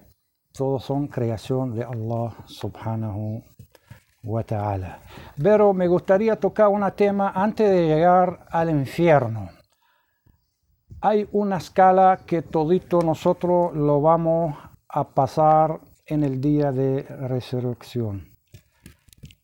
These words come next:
Es que el día juicio final, toda la humanidad va a estar parada frente del Creador esperando su juicio.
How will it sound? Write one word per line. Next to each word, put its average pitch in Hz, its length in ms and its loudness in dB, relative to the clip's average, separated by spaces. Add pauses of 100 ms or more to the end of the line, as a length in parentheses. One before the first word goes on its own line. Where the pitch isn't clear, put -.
(320)
Es 196 520 -2 (560)
que 156 460 0 (320)
el 147 240 -4
día 202 280 2
juicio 185 360 0
final, 185 920 -4 (880)
toda 202 320 6
la 170 180 0
humanidad 180 720 2
va 165 320 -2
a 165 40 -4
estar 180 420 -4
parada 175 480 2
frente 160 500 -4
del 143 200 -2
Creador 156 720 0
esperando 156 720 -2
su 143 200 -2
juicio. 135 640 -4